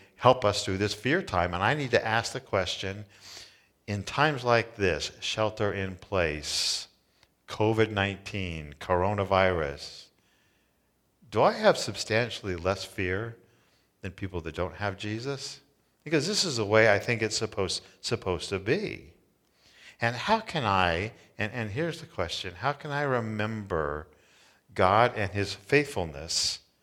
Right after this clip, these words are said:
during this time? A couple things that I see is, as I, as I looked at this passage, um, did you know that God's plan was not to have the Israelites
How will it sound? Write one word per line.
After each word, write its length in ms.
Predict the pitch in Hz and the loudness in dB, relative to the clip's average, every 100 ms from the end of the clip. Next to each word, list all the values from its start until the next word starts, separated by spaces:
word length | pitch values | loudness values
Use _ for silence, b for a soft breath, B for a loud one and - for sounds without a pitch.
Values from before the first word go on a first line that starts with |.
| _ _ _ | _ _ _
during 260 | 95 85 82 | -8 -6 -6
this 180 | 90 - | -8 -4
time? 440 | 127 139 90 65 - _ _ _ _ _ B B B | -2 0 -2 -6 -14 _ _ _ _ _ B B B
A 60 | |
couple 240 | - 202 180 | 6 8 8
things 340 | - 147 127 117 | 4 2 2 -2
that 140 | 107 104 | 4 6
I 80 | 98 | 4
see 420 | - 117 101 92 | 2 0 0 -2
is, 480 | 90 92 87 87 90 | -2 -2 -2 -4 -12
as 240 | 110 98 90 | -6 -4 0
I, 220 | 87 87 | 0 0
as 260 | - 98 92 | -4 -4 0
I 100 | 85 | 0
looked 340 | 101 107 - | 2 0 -2
at 140 | 87 | -6
this 160 | - 90 | -4 -4
passage, 800 | - 101 113 - 80 78 - - b b b b b - | 0 2 2 0 -8 -10 -12 -16 b b b b b -4
um, 340 | 104 95 90 90 87 - b b b - | 0 0 -2 -8 -14 -20 b b b -10
did 180 | 113 135 | -6 -4
you 100 | 185 | 0
know 160 | 185 | 2
that 200 | 131 104 | 2 2
God's 240 | 110 110 - | 4 4 2
plan 540 | - 110 110 110 101 | -4 0 2 0 -2
was 260 | 90 90 98 | -2 -2 -4
not 260 | 98 98 | -2 -2
to 100 | 110 | -2
have 500 | 90 107 98 98 90 | -2 2 2 2 0
the 120 | - 82 | -6 -2
Israelites 800 | 90 98 95 87 87 87 - | -2 -2 -2 2 2 0 -6